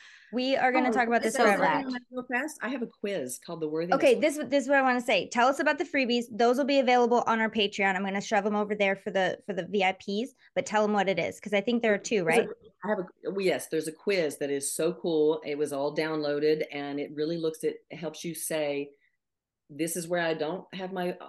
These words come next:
Speaker 2: I haven't owned my worth. Here is where I am." It gives you an overall guide. It's a very personal report. It's just terrybritt dot com forward slash quiz. And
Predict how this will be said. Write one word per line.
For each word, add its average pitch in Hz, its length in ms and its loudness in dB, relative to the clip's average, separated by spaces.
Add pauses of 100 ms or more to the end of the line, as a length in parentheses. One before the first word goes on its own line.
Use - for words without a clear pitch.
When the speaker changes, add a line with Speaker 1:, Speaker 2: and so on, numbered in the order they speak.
Speaker 2:
I - 40 -12
haven't 180 240 -6
owned 190 160 -6
my 185 140 -4
worth. 190 320 -6
Here 160 280 -4
is 143 120 -4
where 135 160 -4
I 117 100 -6
am." 175 460 -6 (320)
It 151 80 -6
gives 151 200 -4
you 151 80 2
an 135 100 -4
overall 160 500 0
guide. 151 400 -2
It's 151 140 -4
a - 120 -14
very 156 220 2
personal 175 460 -4
report. 151 340 -6
It's 147 140 -8
just 143 200 -10
terrybritt 156 360 -4
dot 135 200 -8
com 139 220 -10
forward 143 260 -8
slash 139 400 -8
quiz. 139 460 -2 (420)
And 156 280 0